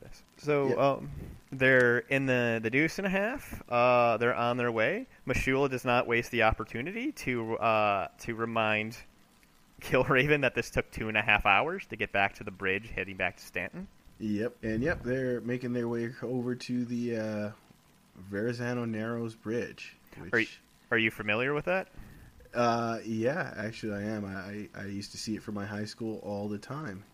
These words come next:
Speaker 2: and
Speaker 1: Okay.
Speaker 2: it is, it is, it is exactly that. It, it is a really long bridge. It's an awesome looking bridge. I've never crossed it 'cause, God, why would I wanna go to Staten Island?
Speaker 1: <laughs> Yeah,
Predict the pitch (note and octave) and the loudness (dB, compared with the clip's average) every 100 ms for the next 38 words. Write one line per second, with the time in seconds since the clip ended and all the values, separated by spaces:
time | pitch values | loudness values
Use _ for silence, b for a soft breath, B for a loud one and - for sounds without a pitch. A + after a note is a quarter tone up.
0 | - G2+ C3 G#2+ B2+ C3 A#2 - - - | -14 -2 -2 0 -2 -2 -4 -8 -16 -8
1 | A#2+ A#2 A2 G#2+ - A#2+ A2+ A2+ A2+ G#2+ | -2 -2 -4 -14 -12 -4 -2 -2 -2 -4
2 | A2+ A2+ A2+ A2+ A#2 A#2 A2 A#2+ C3 A#2 | -2 -2 -2 -2 0 -2 -2 -2 0 -2
3 | F#2+ F#2+ G2 A2+ G2+ F#2+ G2+ G2 G2 F#2+ | -4 -6 -4 -2 -2 -4 -4 -4 -6 -8
4 | F#2+ F#2 C#2 D#2 - F2 F#2+ G2+ - G2 | -10 -10 -12 -16 -14 -10 -8 -8 -8 -10
5 | G2 - - _ G#2 G#2 G#2 G2 G2 G#2 | -10 -14 -20 _ -6 -6 -4 -8 -4 -4
6 | G#2+ G2+ G2 - b b b b b b | -4 -6 -10 -14 b b b b b b
7 | b b - B2 B2 A2 - G2 G#2+ - | b b -2 0 0 -4 -4 -4 -4 -6
8 | B2 - G#2 F2+ - - - - - F2+ | -8 -8 -8 -8 -10 -14 -18 -16 -12 -12
9 | F2 G2 F#2+ F2+ F#2 F#2 F2 - D#2+ E2+ | -8 -8 -6 -8 -10 -12 -12 -10 -10 -10
10 | F#2 C#2+ - B B B B - - - | -12 -12 -16 B B B B -4 -4 -4
11 | - B B B B B G3+ | -14 B B B B B -4